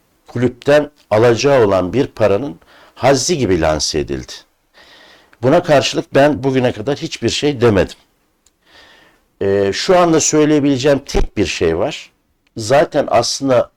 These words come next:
Baki Dündar meselesinin ne olduğunu o dönemde, iki bin on dokuz yılında Eylül ayında, e, o dönemki kulüp başkanı Osman Taş basın toplantısında açıklamıştı.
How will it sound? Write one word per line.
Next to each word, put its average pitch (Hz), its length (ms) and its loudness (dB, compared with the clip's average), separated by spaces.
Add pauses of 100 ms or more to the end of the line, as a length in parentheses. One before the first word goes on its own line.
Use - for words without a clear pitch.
Baki 110 460 0
Dündar 127 320 0
meselesinin 104 760 -4
ne 117 100 2
olduğunu 107 600 0 (640)
o 147 140 2
dönemde, 113 640 0 (500)
iki 110 240 -6
bin 123 80 2
on 135 240 0
dokuz - 320 -6
yılında 90 260 -2
Eylül 110 420 0
ayında, 90 440 -2 (600)
e, 90 200 2
o 139 240 0
dönemki 123 420 2
kulüp 143 380 -6
başkanı 101 380 -2
Osman 104 500 -2
Taş - 380 -6
basın 139 240 0
toplantısında 117 760 -4
açıklamıştı. 95 800 -4